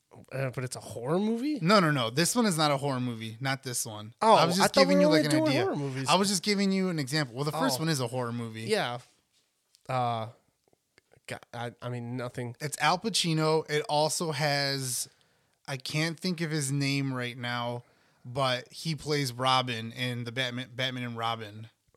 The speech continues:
Speaker 2: with George Clooney.
Speaker 1: Oh, okay, okay, okay, wait.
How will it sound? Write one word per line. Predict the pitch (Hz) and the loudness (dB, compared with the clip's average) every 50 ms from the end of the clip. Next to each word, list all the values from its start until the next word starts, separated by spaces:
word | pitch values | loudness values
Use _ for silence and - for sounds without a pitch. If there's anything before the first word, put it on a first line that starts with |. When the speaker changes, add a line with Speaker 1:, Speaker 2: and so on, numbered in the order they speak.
| _ _ _ _ _ _ _ _ _ - | _ _ _ _ _ _ _ _ _ -6
Speaker 2:
with | 127 127 120 113 - - | -4 -4 -4 -4 -8 -14
George | 123 113 123 120 117 107 - | -12 -8 -8 -8 -8 -10 -12
Clooney. | - - 127 120 113 107 101 104 110 - _ _ _ _ _ _ | -8 -8 -6 -6 -6 -10 -12 -16 -18 -20 _ _ _ _ _ _
Speaker 1:
Oh, | 147 160 165 151 143 143 | 0 2 4 4 4 2
okay, | 131 - 139 123 | 0 -2 -4 -6
okay, | 120 113 123 | -6 -6 -8
okay, | 113 110 113 110 | -8 -8 -8 -8
wait. | 107 107 104 98 | -8 -10 -12 -14